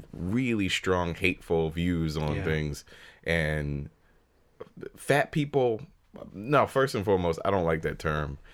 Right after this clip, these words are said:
Speaker 1: But, like, the, the fat jokes in it and
Speaker 2: Mm-hmm.
Speaker 1: stuff like that just felt very off color. And I, I didn't think it was done really well, especially if we're at a point where, like, body shaming and stuff like that isn't, like, really a, a cool thing anymore. Like, it
Speaker 2: Right.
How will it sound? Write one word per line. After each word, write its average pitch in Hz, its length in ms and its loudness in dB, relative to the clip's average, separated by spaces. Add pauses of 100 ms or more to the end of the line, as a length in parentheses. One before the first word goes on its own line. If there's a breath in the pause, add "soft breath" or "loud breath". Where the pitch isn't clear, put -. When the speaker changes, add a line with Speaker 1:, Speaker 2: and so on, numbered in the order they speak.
(140 loud breath)
Speaker 1:
But, 110 200 8
like, 104 260 4
the, 92 240 6
the 92 80 0
fat 113 300 0
jokes 101 360 2
in 98 160 4
it 92 180 0
and - 120 -4
Speaker 2:
Mm-hmm. 110 80 -2
Speaker 1:
stuff 98 180 2
like 85 160 0
that 85 180 2
just 87 140 -8
felt - 280 0 (360 loud breath)
very 104 180 6 (100)
off 101 260 4
color. 120 460 2 (880 soft breath)
And 104 160 2
I, 101 280 4
I 101 120 2
didn't 104 180 2
think 101 160 0
it 104 60 2
was 90 160 2
done 101 240 -2
really 117 240 0
well, 113 400 2
especially 127 480 -2 (160)
if 98 160 -2
we're 117 100 2
at 110 100 4
a 95 40 2
point 110 260 -2
where, 92 140 2
like, 85 400 0 (1000 soft breath)
body 107 420 6
shaming 107 400 2
and 92 80 0
stuff 104 180 2
like 98 160 2
that 98 140 6
isn't, 90 300 2
like, 85 160 2
really 92 340 2
a, 76 140 2
a 82 220 -2
cool 110 320 0
thing 120 280 0
anymore. 110 340 0
Like, 110 200 0
it 107 60 0
Speaker 2:
Right. 107 240 4